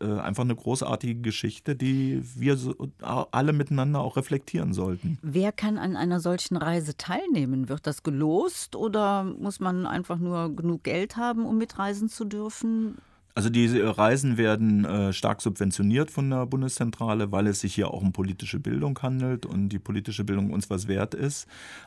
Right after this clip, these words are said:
Speaker 1: Aber der entscheidende Punkt ist, dass die Reisen ausgeschrieben werden. Und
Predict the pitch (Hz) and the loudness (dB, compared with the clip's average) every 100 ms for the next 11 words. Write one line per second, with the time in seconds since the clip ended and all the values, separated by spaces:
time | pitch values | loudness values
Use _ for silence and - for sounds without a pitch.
0 | - 107 117 113 98 107 117 147 147 156 | -2 2 4 4 2 2 2 2 0 -2
1 | - - 139 147 127 120 135 - 185 - | -2 -2 -2 0 2 2 2 2 2 2
2 | - - 85 85 80 80 87 85 - - | -4 0 0 0 -2 -2 -2 -2 -4 -4
3 | 101 101 101 | 0 0 0